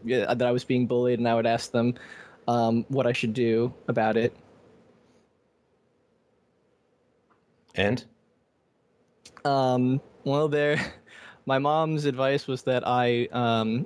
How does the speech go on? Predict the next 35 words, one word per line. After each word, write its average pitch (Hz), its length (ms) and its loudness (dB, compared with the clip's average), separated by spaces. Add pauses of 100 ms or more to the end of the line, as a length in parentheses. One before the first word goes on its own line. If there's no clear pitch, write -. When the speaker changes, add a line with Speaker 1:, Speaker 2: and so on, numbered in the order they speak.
(120)
Speaker 1:
I'm 120 280 0
very 131 220 0
sensitive, 127 840 -2 (140)
and 123 300 0
that 120 300 -2
they, 120 560 2
the 123 120 2
other 123 160 2
boys 127 280 0
are 123 60 0
picking 131 360 0
on 120 160 2
me, 120 420 2
um, 117 360 2 (120)
because 123 320 0
I'm 120 160 0
sensitive 131 600 0
and 120 160 0
because 120 440 0
they 117 520 0
know 120 240 0
that 113 100 -2
they 120 140 0
can 120 140 0
make 123 200 0
me 117 80 0
cry. 123 640 0 (480)
And 120 600 2
so 131 160 0
her 127 120 2
Speaker 2:
Oh, - 20 2
Speaker 1:
advice 120 420 0
was 123 180 2
Speaker 2:
so 120 220 0
Speaker 1:
to 117 560 2